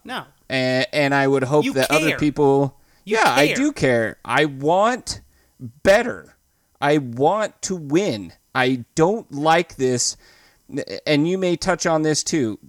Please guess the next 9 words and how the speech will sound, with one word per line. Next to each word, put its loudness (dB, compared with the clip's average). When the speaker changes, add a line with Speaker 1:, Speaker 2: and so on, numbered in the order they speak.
Speaker 2:
This -2
mantra 0
h-, -2
has 0
been -2
going -2
around. -6
Okay, 2
so 2